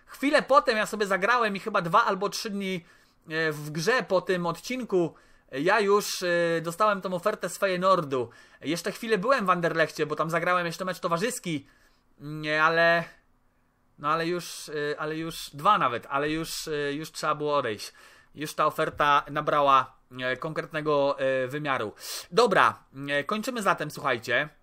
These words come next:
Dziękuję wam serdecznie za odcinek. Widzimy się prawdopodobnie, mówię, bo, e, zobaczę, ile czasu będę miał, ale raczej przy okazji dwumeczu z Genk,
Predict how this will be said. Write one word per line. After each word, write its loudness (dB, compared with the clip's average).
Dziękuję -2
wam 2
serdecznie -4
za 0
odcinek. -2
Widzimy -6
się -2
prawdopodobnie, 0
mówię, -2
bo, 0
e, 0
zobaczę, -4
ile 0
czasu -2
będę -4
miał, 0
ale 0
raczej 2
przy -8
okazji -2
dwumeczu -6
z -8
Genk, -2